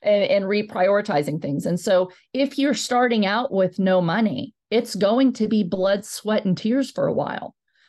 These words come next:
But eventually, if you continue to go and you follow this financial freedom formula that I've come up with, you will develop enough wealth that it can be as passive as you want it to be. And so that's why I said for me and for most people that I know that didn't start out with a bunch of wealth,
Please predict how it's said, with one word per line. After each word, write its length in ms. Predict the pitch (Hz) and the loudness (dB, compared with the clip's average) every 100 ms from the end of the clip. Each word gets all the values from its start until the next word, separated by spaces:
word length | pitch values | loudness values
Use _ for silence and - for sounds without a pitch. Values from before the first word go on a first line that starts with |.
| - | -6
But 240 | 208 214 233 | -2 0 2
eventually, 920 | 226 196 214 294 311 - 170 151 151 | 2 2 2 2 0 0 0 2 0
if 140 | 160 | 0
you 120 | 208 | -2
continue 540 | 214 190 175 226 233 220 | 0 -2 0 2 2 2
to 100 | 170 | 2
go 240 | 185 208 | 2 2
and 120 | 185 | 2
you 120 | 156 151 | 0 -2
follow 480 | - 196 202 175 | -2 0 2 0
this 220 | 160 156 - | -2 -6 -4
financial 440 | 170 151 151 156 | 0 0 0 -6
freedom 400 | - 226 240 185 | -2 0 0 -2
formula 400 | - 147 139 143 | -2 -2 0 0
that 120 | 143 | 0
I've 100 | 131 | -2
come 180 | - 139 | -4 -4
up 200 | 139 - | -4 -2
with, 240 | 143 135 - _ _ | -2 -2 -4 _ _
you 220 | - 208 240 | -4 0 2
will 460 | 202 220 294 294 | 4 4 4 0
develop 500 | 175 160 143 139 135 - _ _ - | -2 0 2 2 0 -6 _ _ -2
enough 380 | 165 151 151 | 0 0 -2
wealth 360 | 170 151 143 143 | -2 0 0 0
that 120 | 170 | -2
it 200 | 156 - | 0 -2
can 400 | - 185 202 208 | -6 -2 0 0
be 160 | 175 151 | 2 0
as 160 | 143 - | 0 -4
passive 480 | - 151 147 175 | -6 -4 -4 -4
as 160 | 147 139 | -4 -2
you 120 | 151 | -2
want 200 | 143 135 | 0 -2
it 120 | - | -6
to 100 | - | -10
be. 300 | - - - - _ _ | -10 -8 -10 -14 _ _
And 160 | 180 170 | -4 0
so 120 | 196 | 0
that's 360 | 175 180 208 - | 0 -2 -2 -2
why 200 | 175 156 | 0 0
I 100 | 151 | -2
said 280 | 165 147 | -2 -4
for 200 | - 165 | -2 -2
me 280 | 165 208 220 | 0 2 2
and 160 | 190 165 | 0 -2
for 140 | 165 | 0
most 400 | 165 208 277 - | 2 2 0 -2
people 260 | 185 147 147 | -6 -4 -2
that 100 | 147 | 0
I 100 | 147 | 0
know 160 | 151 147 | 0 0
that 200 | - 151 | -2 -2
didn't 260 | 202 247 | 0 0
start 320 | 247 - 240 | 0 -2 0
out 260 | 240 311 190 | 2 0 0
with 160 | 180 180 | -2 -2
a 80 | |
bunch 240 | 151 151 147 | -2 -2 -2
of 160 | 147 | -2
wealth, 400 | 151 139 135 - | 0 0 0 -2